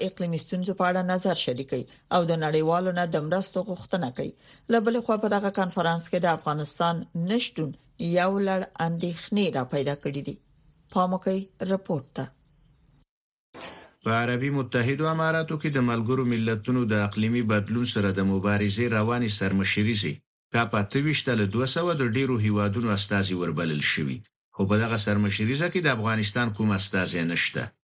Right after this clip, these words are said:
Speaker 2: اټکل دا دی چې په دې غونډه کې به د افغانستان نه ګډون د افغانستان لپاره ناوړې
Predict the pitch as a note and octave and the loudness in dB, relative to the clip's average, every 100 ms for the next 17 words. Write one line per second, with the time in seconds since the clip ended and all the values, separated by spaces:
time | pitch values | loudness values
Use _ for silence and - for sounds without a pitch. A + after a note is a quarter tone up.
0 | _ _ G#2+ A2 G#2 C3+ C3+ C3+ C#3 G#2+ | _ _ -2 -2 0 0 2 0 0 -2
1 | - G2 G#2 A#2 B2+ C3+ D#3 F#3+ F#3+ F3 | -4 -4 0 0 0 0 0 0 0 0
2 | C#3 A2 A2+ A2+ G#2 C3+ C3 B2 C#3+ C#3 | 0 0 0 0 0 0 2 2 2 0
3 | A#2 A2 G2 F#2 G2 G2 - B2 D#3 F3+ | 0 0 0 2 2 0 0 0 0 0
4 | F3+ F3+ C#3 A2+ G#2+ B2 A#2+ | 0 2 2 2 2 0 0